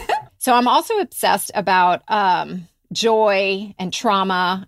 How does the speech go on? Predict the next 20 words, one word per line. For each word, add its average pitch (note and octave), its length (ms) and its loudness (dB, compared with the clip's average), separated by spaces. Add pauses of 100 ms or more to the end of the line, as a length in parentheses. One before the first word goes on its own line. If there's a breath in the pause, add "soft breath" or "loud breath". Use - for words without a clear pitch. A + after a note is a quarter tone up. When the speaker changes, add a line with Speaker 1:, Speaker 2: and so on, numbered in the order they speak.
Speaker 2:
and F#3 120 -6
how F#3+ 160 -2
we F#3+ 100 -4
process F#3 520 -2
that. F3+ 360 2
Like, F#3+ 160 -6
and F#3 80 -6
now F#3 180 -4
I'm F#3 120 -4
getting F3 240 -6
into E3+ 160 -8
that F#3 400 0
to F#3+ 100 -10
see F3+ 280 -6
if E3 120 -10
that E3+ 300 -2
has F#3 200 -6
long-term F#3 380 -6
effects. F3 320 -4
So F#3+ 160 -2